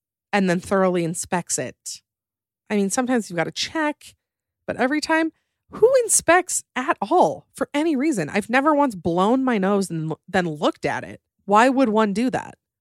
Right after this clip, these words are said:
I mean, I would almost give this a level zero because it sounds like you are cool with it on occasion, and therefore you might have the problem. I think that's gross. I think that's gross. I don't wanna see it.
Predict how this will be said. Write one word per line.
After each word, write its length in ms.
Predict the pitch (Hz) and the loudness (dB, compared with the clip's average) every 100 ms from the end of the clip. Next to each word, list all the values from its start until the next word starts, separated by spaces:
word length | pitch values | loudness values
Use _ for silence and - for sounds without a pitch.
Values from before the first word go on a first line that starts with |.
| _ - | _ -2
I 60 | |
mean, 160 | 220 214 | 2 4
I 80 | 202 | 4
would 180 | 196 196 | 4 4
almost 400 | 226 330 359 - | 4 4 2 0
give 140 | 175 | -2
this 160 | 175 185 | -2 0
a 20 | |
level 280 | 170 160 160 | -2 -2 -2
zero 340 | 190 240 165 | 2 2 2
because 240 | 185 180 | 0 -4
it 60 | 165 | -2
sounds 200 | 233 262 | -2 0
like 180 | 220 - _ _ _ _ - | -2 -4 _ _ _ _ -10
you 300 | 175 214 208 | -2 4 6
are 140 | 175 | 4
cool 280 | - 262 240 | 2 0 2
with 200 | 214 180 | 0 0
it 100 | 165 | -2
on 140 | 151 | -2
occasion, 720 | 147 - 294 269 151 92 214 - _ _ _ - | -6 -6 -2 -2 -4 -6 -12 -16 _ _ _ -4
and 560 | 175 165 170 160 185 - _ - | -2 0 -2 -4 -8 -10 _ -2
therefore 300 | 208 202 175 | 0 0 -2
you 180 | 226 | -2
might 160 | 233 185 | -2 -2
have 140 | 180 | -2
the 80 | 156 | -4
problem. 400 | - 143 131 120 | -4 -4 -6 -10
I 100 | 185 | -8
think 160 | 208 247 | -6 -4
that's 220 | 160 - | -6 -8
gross. 380 | - - - - _ _ _ 214 | -16 -16 -16 -20 _ _ _ -8
I 40 | |
think 120 | 208 | -6
that's 160 | 160 156 | -6 -8
gross. 220 | - - | -14 -10
I 60 | 196 | -4
don't 80 | 208 | -2
wanna 140 | 185 | -2
see 380 | - - 254 262 | -2 -2 0 2
it. 220 | 277 | 0